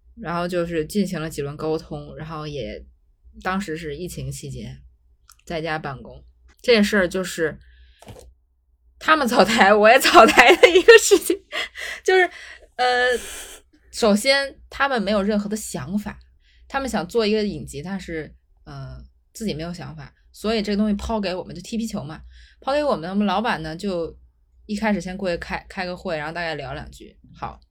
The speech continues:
那么这个事儿就抛到了我这里，也就是说我作为一个按理说比较后期的一个设计，然后但是我相当于承接了这个活儿的策划想法，呃，初步的执行。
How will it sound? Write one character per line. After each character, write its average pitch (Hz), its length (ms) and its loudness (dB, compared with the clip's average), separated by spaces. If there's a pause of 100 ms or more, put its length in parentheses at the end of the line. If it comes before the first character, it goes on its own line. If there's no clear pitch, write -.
(340)
那 202 100 -4
么 190 160 0
这 190 120 -4
个 175 200 -2
事 175 140 -6
儿 156 180 -2
就 151 180 -10
抛 190 280 -4
到 185 160 0
了 165 140 0
我 135 200 -8
这 190 220 -4
里， - 260 -12
也 170 160 -2
就 269 200 -10
是 254 100 -8
说 254 300 -4
我 185 200 -4
作 233 220 -8
为 277 140 0
一 269 100 -14
个 240 380 -4 (440)
按 254 140 0
理 196 80 -2
说 220 140 -2
比 233 60 -2
较 214 120 2
后 240 220 2
期 233 180 -6
的 214 160 -2
一 190 60 -10
个 196 180 -6
设 240 260 0
计， 135 120 -8
然 156 120 -8
后 196 160 -4
但 214 140 -2
是 196 60 -2
我 80 200 -8 (600)
相 240 180 -2
当 240 180 0
于 220 60 0
承 208 260 0
接 226 140 4
了 214 80 0
这 208 140 -2
个 185 80 -4
活 165 160 -2
儿 160 80 0
的 175 260 -2 (340)
策 - 240 -2
划 196 240 0
想 147 280 -8
法， 76 340 -10 (720)
呃， 120 240 -14
初 - 200 -4
步 190 200 -6
的 143 100 -8
执 139 180 -14
行。 127 400 -14